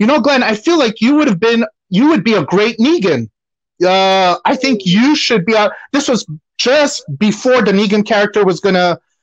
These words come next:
present himself, and I'm a big fan of the comic books. I was telling him, "You know, have you ever thought of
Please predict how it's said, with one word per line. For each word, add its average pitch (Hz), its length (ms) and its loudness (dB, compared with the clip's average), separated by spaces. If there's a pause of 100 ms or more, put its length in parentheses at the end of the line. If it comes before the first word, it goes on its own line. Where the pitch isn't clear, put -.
(200)
present 208 300 0
himself, 202 280 0
and 185 100 0
I'm 185 120 0
a 160 60 -2
big 208 160 -2
fan 214 200 0
of 165 80 -2
the - 60 -12
comic 277 320 -2
books. 180 200 -4
I 190 60 0
was 190 140 -4
telling 262 260 -2
him, 214 120 2
"You 262 120 0
know, 427 160 -2
have 359 100 0
you 381 80 2
ever 427 200 2
thought 320 280 2
of 202 120 -4